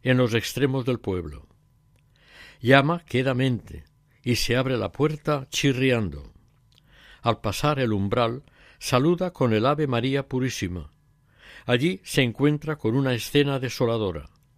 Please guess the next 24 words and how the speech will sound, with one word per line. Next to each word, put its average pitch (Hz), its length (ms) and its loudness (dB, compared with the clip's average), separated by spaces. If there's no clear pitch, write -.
Una 143 220 8
mujer, 120 500 2
arrebujada 107 840 0
con 107 260 -2
guiñapos, 107 760 -4
le 123 160 6
acerca 180 380 2
una 135 220 4
silla 151 420 2
al 120 100 0
lado 127 240 0
del 110 160 0
jergón 120 520 -4
que 113 280 0
hay 123 300 -2
en 117 160 0
el 101 120 -4
suelo. 85 480 -6
En 113 160 4
un 123 140 8
rincón 120 460 2
de 110 80 4
la 107 120 2
entrada, 143 500 0